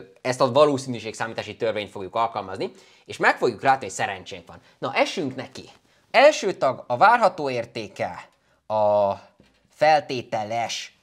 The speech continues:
kovarianciának. Ugye arra feltételezek, amire szeretnék, nyilvánvalóan X adatmátrixra fogok feltételezni, ezért mondtam, hogy ez ilyen mátrixokkal is működik, ezzel nem kell megijedni.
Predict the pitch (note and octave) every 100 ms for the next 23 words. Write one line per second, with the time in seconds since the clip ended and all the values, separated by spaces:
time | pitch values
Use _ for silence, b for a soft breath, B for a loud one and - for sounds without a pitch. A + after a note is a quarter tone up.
0 | _ B2 A#2 A2+ A#2+ B2 G3 A3 E3 G3
1 | - F#3 G#3 G3+ D#3+ D#3 C#3+ C#3+ F3+ D3+
2 | B2 E3+ D3 A#2+ C#3+ A#3 C4 b b D3+
3 | E3+ C#3+ C#3+ D#3 D3 C#3+ C3 - B2+ A#2+
4 | A#2 A#2 F#2+ A#2+ - C#3+ - G#2+ G2 C3
5 | C#3+ D3 C3+ B2 C3 B2 B2 B2+ G#2+ A2
6 | A#2+ B2+ A#2+ G#2+ - G#2 G2 A#2+ A2+ A2+
7 | G2 G#2 F#2 G2+ F#2 - b b b _
8 | A#2+ B2+ B2+ F#2+ F#2 G2 A#2+ C#3+ A#3+ F4+